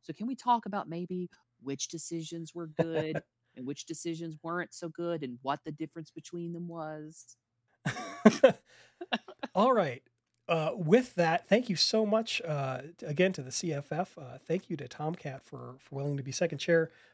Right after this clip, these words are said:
Speaker 2: uh, with me here today, and I think we had a, a very productive conversation. Are there any final parting shots that you wanna, you wanna get off before we, we end it for today?
Speaker 1: Ah, gee. I don't know.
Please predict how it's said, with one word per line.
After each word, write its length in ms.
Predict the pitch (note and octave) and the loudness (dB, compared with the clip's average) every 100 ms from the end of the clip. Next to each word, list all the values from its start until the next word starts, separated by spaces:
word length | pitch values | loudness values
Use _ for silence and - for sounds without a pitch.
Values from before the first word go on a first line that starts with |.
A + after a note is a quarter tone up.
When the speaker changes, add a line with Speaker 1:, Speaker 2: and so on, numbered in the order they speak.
| _ | _
Speaker 2:
uh, 80 | C#3+ | -6
with 200 | D3 D3 | -6 -2
me 80 | D#3+ | -2
here 160 | C3 F3 | 2 2
today, 360 | D3+ D#3 F3 | 4 6 6
and 200 | D3 C3 | 4 -2
I 80 | - | -8
think 180 | C#3+ E3 | -6 -2
we 60 | D3 | 0
had 140 | D3 | 0
a, 160 | C3 B2 - | -2 -6 -12
a 80 | C#3 | 0
very 280 | F#3 A3 | 4 4
productive 400 | E3 D3 D#3 D3 | 2 -2 -4 -4
conversation. 680 | - D#3+ D3 C#3+ F3 F#3 D#3 - - - | -4 0 0 2 2 2 0 -6 -14 0
Are 80 | F3 | 6
there 80 | A3+ | 6
any 140 | A3 | 6
final 360 | - F#3+ F#3+ F#3 | 2 4 6 4
parting 360 | - F3+ F3+ | 4 4 4
shots 400 | D3+ - E3+ F3 | 2 0 0 0
that 60 | F#3 | -4
you 80 | D#3+ | 0
wanna, 320 | D#3 C#3 C3+ D3+ | 2 0 -6 -4
you 100 | D#3 | 0
wanna 160 | D#3+ | 2
get 180 | C#3+ E3 | 2 0
off 180 | E3+ - | 0 -4
before 240 | D#3 D3+ | -12 -10
we, 240 | C#3+ C3 - _ _ | -14 -14 -20 _ _
we 160 | D3 C#3 | -16 -8
end 160 | D3 | -6
it 80 | E3 | -6
for 120 | F#3+ | -6
today? 260 | F#3+ F#3 F#3+ _ _ - - _ _ _ _ _ _ _ _ _ _ _ | -2 -2 -2 _ _ -20 -20 _ _ _ _ _ _ _ _ _ _ _
Speaker 1:
Ah, 340 | D#3+ E3+ D#3 C#3 | -8 -2 0 0
gee. 560 | A2+ B2+ B2+ B2 B2 A#2+ - _ _ _ _ _ _ _ _ _ _ _ _ _ _ _ _ _ - | -4 -8 -6 -4 -6 -10 -18 _ _ _ _ _ _ _ _ _ _ _ _ _ _ _ _ _ -12
I 100 | B2+ | -12
don't 140 | C3 | -10
know. 300 | A#2+ A#2 | -10 -12